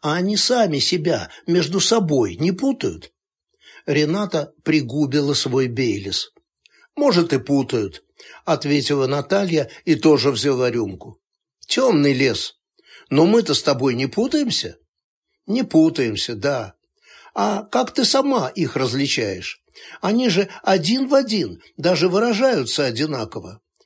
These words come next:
Как мы с тобой и даже хуже. Различить их проще простого. У Владислава родинка на члене, внизу. Когда он сверху, я вижу. У Станислава такой нет.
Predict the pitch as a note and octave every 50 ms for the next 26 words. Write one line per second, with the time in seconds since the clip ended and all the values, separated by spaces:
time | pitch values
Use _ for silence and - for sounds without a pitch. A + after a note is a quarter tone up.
0 | _ _ - - - - A#3 - - A#3+ C4+ C#4 - - F#3+ E3 C#3+ C#3 C3+ A#2+
1 | A2 - - - - G#3 G3+ A#3 A#3+ G3+ G3+ A3+ A3 - - F3+ D3 B2+ - F#2+
2 | E2+ - - _ _ _ _ _ _ _ _ _ _ _ - - - - - F#3+
3 | F3 G#3+ A#3 G3+ A3 B3+ B3+ - - C4+ B3 F3 - - - - - F3+ F#3 F3+
4 | - - - C#3 A#2+ C#3+ C3+ A#2 - - - B2+ A2+ G2 F2 E2 E2+ _ _ _
5 | _ _ _ _ - - - - - G#3 F#3+ G3 G3 G#3 G#3+ G#3 F#3 A3 G#3 -
6 | B3 C4 C4 A#3 A#3 A#3+ A#3+ B3 A#3+ G#3 D3+ C#3 D3 C3+ A#2 - D3 C#3 C#3+ D3+
7 | D3+ - - C#3+ C3+ B2+ A2+ F#2 F#2+ F#2+ F#2 - _ G#3+ G3 G#3 A3 B3+ B3 F#3+
8 | C3 A#2+ G#2+ F2+ F2 F2 _ _ _ _ - - - - _ - A#3+ A3+ G#3+ B3
9 | B3+ B3 B3 A#3 - - B3 C4 B3 A#3 F#3 D#3+ - - A#2+ A#2 C3 D#3 G3 G3+
10 | D#3 C#3 C#3 C3 A#2 G#2 A#2 - - _ _ _ _ _ _ _ _ - - -
11 | - - F#3+ F3+ - - A#3 A3+ A#3+ A3+ - - B3+ B3+ A#3+ A#3+ A3+ A#3 G3+ -
12 | - E3 D3+ D3+ D3 D3 B2+ A#2+ A2+ A2+ - -